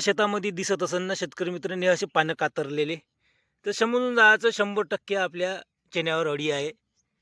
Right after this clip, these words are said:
आणि दुसरी गोष्ट म्हणजे बगले, जर तुमच्या शेतामध्ये बगले दिसत असन, पाखरं जास्त फिरताना दिसत असन, तर आवर्जून आपल्या पिकावर बारीक निरीक्षण करून अळी आहे का याचं निरीक्षण करावं.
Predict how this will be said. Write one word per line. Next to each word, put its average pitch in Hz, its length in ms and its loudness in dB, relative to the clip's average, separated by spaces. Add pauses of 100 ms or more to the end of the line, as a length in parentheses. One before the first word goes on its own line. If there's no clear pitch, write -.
(800)
आणि 220 420 0
दुसरी 208 280 -4
गोष्ट 226 280 2
म्हणजे 233 540 4 (160)
बगले, 208 400 4 (380)
जर 180 220 -2
तुमच्या 214 340 -2
शेतामध्ये 196 460 -6
बगले 185 360 -4
दिसत 180 320 -10
असन, 180 340 -8 (480)
पाखरं 220 280 2
जास्त 196 380 0
फिरताना 190 440 -2
दिसत 180 260 -10
असन, 175 260 -2 (600)
तर 226 140 0
आवर्जून 226 560 4 (200)
आपल्या 208 400 0 (1000)
पिकावर 208 380 6 (200)
बारीक 165 300 0
निरीक्षण 190 380 -4
करून 196 300 -2
अळी 185 360 -2 (120)
आहे 165 240 0
का 185 120 -4
याचं 165 260 -2
निरीक्षण 160 380 -8
करावं. 151 320 0